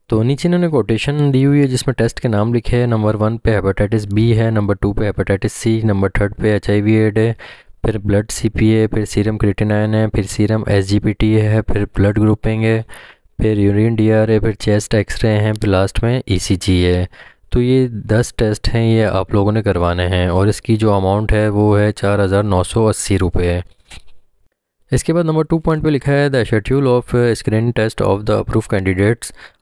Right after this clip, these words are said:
of the District of Hyderabad Range for the post of Police Constable एसपीयू सीपैक to be held on सत्रह एक दो हज़ार चौबीस Wednesday at Regional Police Hospital Hyderabad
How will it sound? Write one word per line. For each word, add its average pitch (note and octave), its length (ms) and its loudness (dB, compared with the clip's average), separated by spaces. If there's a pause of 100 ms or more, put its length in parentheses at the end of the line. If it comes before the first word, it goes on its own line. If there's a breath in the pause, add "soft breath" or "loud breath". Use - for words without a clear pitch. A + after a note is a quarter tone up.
(160)
of F#2 160 0
the G#2 120 2
District G#2 560 -2
of F#2+ 320 2
Hyderabad F#2+ 540 -2
Range G#2 280 0
for F#2+ 240 0
the F#2+ 140 -2
post G#2 240 0
of G2+ 100 0
Police G#2 340 0
Constable G#2 460 0
एसपीयू G2+ 340 0
सीपैक G2+ 500 -2 (440 loud breath)
to B2 80 0
be A#2+ 140 0
held G#2+ 260 0
on G#2+ 260 2
सत्रह G#2+ 420 -2
एक G2+ 220 -2
दो G2+ 140 2
हज़ार G2 160 0
चौबीस F#2+ 500 -2
Wednesday G2 760 0
at F#2+ 160 0 (120)
Regional G2+ 340 0 (100)
Police G2+ 340 2
Hospital G#2 560 0 (460 loud breath)
Hyderabad G2 760 0